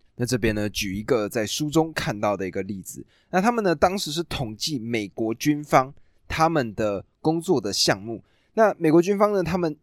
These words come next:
一年工作两百五十六个工作天，结果呢，看了一下他们的 schedule、他们的行程、他们的工作事项，发现呢，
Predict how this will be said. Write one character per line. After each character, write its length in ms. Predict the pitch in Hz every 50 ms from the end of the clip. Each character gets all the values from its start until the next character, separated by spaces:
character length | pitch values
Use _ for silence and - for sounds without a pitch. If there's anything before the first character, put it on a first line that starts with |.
| _ -
一 80 | -
年 400 | 233 208 165 135 117 107 107 110
工 280 | - - 156 156 160 160
作 220 | 151 180 147 113
两 400 | 95 - - 117 123 113 127 156
百 260 | 160 - 131 120 120 - -
五 180 | 143 131 117
十 300 | 101 - - - - 110
六 240 | 107 127 156 196 165
个 160 | 117 113 104
工 180 | 92 113 104 104
作 160 | 95 110 104
天， 280 | 98 - 104 87 80 78 _ _ _ _ _ _ _ _ _ _
结 220 | - - 196 233 226
果 180 | 262 214 175
呢， 240 | 143 143 139 139 143 _ _ _ _ _ _ _ _ _ _
看 260 | - - - 254 214 160
了 100 | 131 117
一 80 | 117
下 200 | 113 - 147 127
他 260 | - - - 147 147
们 240 | 143 147 143 123 107
的 100 | 92 104
schedule、 520 | 98 - - - 135 135 135 - 113 90 -
他 180 | - 123 131
们 100 | 127 123
的 60 | 110
行 320 | 104 - - - 113 123 139
程、 260 | 135 135 120 104 101 -
他 100 | - 120
们 120 | 117 113 107
的 60 | 107
工 200 | - 127 127 131
作 160 | 139 147 123
事 240 | - - - 143 113
项， 260 | - - 120 85 - _ - _ _ _ _
发 180 | - - - 170
现 240 | 180 - 220 190 143
呢， 160 | 131 123 117